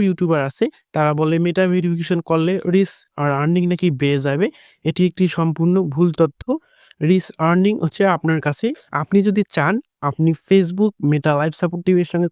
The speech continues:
কথা বলতে পারবেন যে কী কারণে আপনার আর্নিং কম হচ্ছে, কী করলে আপনার আর্নিং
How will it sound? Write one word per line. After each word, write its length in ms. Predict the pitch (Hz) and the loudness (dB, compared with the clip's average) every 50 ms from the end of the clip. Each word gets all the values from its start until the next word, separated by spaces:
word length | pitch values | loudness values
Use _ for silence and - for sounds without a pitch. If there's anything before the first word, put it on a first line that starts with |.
| - | 0
কথা 180 | 151 143 - 180 175 170 | 0 0 2 0 0 0
বলতে 180 | 170 156 160 151 143 | 0 0 0 0 0
পারবেন 240 | 143 135 143 170 196 - - - - _ - | 0 0 0 0 -2 -2 -6 -12 -18 _ -4
যে 120 | 135 147 143 - | -2 -2 -2 -2
কী 120 | - 180 175 - | -4 -4 -2 0
কারণে 220 | - 175 175 180 185 | 2 2 2 2 0
আপনার 280 | 170 - 170 170 170 170 - 131 | 0 0 0 0 0 0 -2 -2
আর্নিং 220 | 135 147 165 175 175 160 - | 0 2 2 2 2 2 2
কম 100 | 156 147 147 | 2 2 2
হচ্ছে, 240 | 151 - - - 202 220 - - | 0 -2 -4 -6 -8 -6 -4 -2
কী 100 | 185 185 175 - | -2 -2 0 2
করলে 200 | 185 180 175 170 | 2 2 2 2
আপনার 240 | 175 165 - 175 170 156 | 0 0 0 0 0 0
আর্নিং 200 | 147 147 151 160 | 0 0 0 0